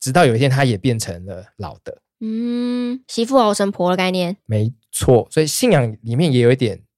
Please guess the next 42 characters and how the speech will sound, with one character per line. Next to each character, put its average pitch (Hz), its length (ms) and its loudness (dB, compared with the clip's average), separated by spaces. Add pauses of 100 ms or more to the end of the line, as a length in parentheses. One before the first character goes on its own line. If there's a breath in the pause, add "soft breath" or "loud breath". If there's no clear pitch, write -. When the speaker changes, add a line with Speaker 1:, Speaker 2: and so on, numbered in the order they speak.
Speaker 1:
这 123 200 2
样， 117 180 2
就 131 100 0
是 151 60 4
说 143 500 4
我 143 80 -8
们 156 100 0
里 147 60 0
面 180 140 0
已 160 40 0
经 165 120 0
经 180 180 2
历 180 100 6
过 175 140 4
很 117 180 -4
多 139 220 0
了 131 100 4
耶， 110 280 -4
Speaker 2:
嗯。 101 60 -10
Speaker 1:
然 107 100 -2
后 143 220 2
你 117 160 -6
真 139 180 -4
的 156 40 2
还 120 120 2
太 143 160 0
嫩 131 260 -2
啊， 101 100 -8
你 104 120 -12
就 127 100 -6
是 139 80 2
要 139 60 2
跟 139 180 0
着 127 120 2
我 104 100 -2
们， 87 320 -16
你 110 120 -12
才 110 220 -4
会 127 140 4
慢 123 180 0
慢 120 180 0
的 104 180 -10